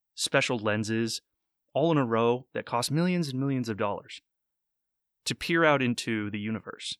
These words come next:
to try to see something, anything, a tiny speck, a new planet, a new galaxy,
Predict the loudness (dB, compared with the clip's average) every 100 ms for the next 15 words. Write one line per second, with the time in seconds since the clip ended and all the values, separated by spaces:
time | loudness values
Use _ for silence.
0 | -14 -8 -4 -4 -2 -2 -2 -2 -6 _
1 | -6 -4 -4 -6 -20 _ _ _ _ _
2 | -2 -2 -4 -18 _ _ _ _ _ -8
3 | -4 -2 -2 -4 -2 -2 -2 -16 _ -10
4 | -2 0 0 -2 -4 -4 -6 -10 _ _
5 | _ _ -6 -4 0 0 -2 -6 -10 -12